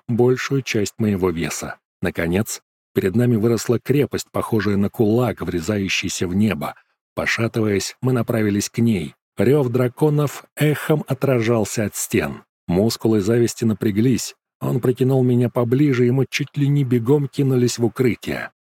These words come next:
Белое пламя опалило стену рядом с нами. Зависть зашвырнул меня внутрь, а затем пинком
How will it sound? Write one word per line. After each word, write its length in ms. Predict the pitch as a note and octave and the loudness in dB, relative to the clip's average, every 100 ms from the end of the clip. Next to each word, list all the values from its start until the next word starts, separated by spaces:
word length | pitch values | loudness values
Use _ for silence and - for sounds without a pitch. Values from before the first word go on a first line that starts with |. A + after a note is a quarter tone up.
| _ - | _ -4
Белое 340 | F2 F2 F2 | 0 0 0
пламя 440 | D#2+ G2+ A2 G2+ F#2 - | 0 0 2 0 -2 -4
опалило 480 | F#2+ A2+ B2 C#3 C3 | -4 0 2 2 0
стену 340 | - C#3+ B2+ | 0 0 2
рядом 240 | A#2+ A#2 | 2 0
с 140 | A2 - | 0 0
нами. 360 | C3+ G#2+ D2+ | 0 0 -2
Зависть 600 | D2+ D2 B2 C3 A#2+ - - | -6 -2 2 2 0 -2 -12
зашвырнул 580 | F#2 B2 - C3+ C#3 C#3+ | -2 -2 0 0 2 2
меня 280 | C3 C3 A#2+ | 2 2 2
внутрь, 340 | A2+ D#3 D3+ - | 2 2 0 0
а 120 | C3 | 0
затем 380 | A#2+ A#2+ D#3 D3+ | 0 0 0 0
пинком 640 | - C3+ A2+ - D#3 D3+ | 0 -2 0 2 2 2